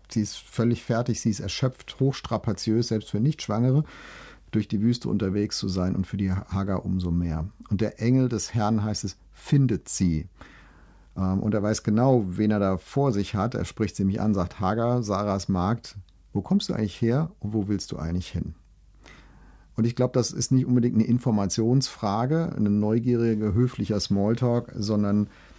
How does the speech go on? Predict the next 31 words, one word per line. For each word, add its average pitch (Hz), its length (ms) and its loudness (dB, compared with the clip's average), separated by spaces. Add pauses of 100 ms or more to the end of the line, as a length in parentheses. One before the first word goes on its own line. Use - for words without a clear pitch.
(200)
der - 80 -2
Engel 110 220 0
des 107 180 -4
Herrn 110 180 4
will 104 140 2
die 104 160 2
Hagar 110 360 0
dazu 95 300 -2
führen, 110 340 2
mal 104 180 2
zu 113 100 -2
reflektieren, 101 960 0
vor 98 300 -4
was 104 280 -4
laufe 95 240 -2
ich 90 160 -8
eigentlich 92 340 -2
weg 104 320 -2
und 98 300 -2 (1120)
wo 120 140 -2
soll 107 200 -2
eigentlich 95 260 -4
meine 80 200 -4
Zukunft 117 420 -4
liegen? 87 240 -2
Wohin 107 300 0
soll 98 160 -2
das 98 200 -4
eigentlich 95 280 -4
hier 85 240 -4
führen? 85 500 -4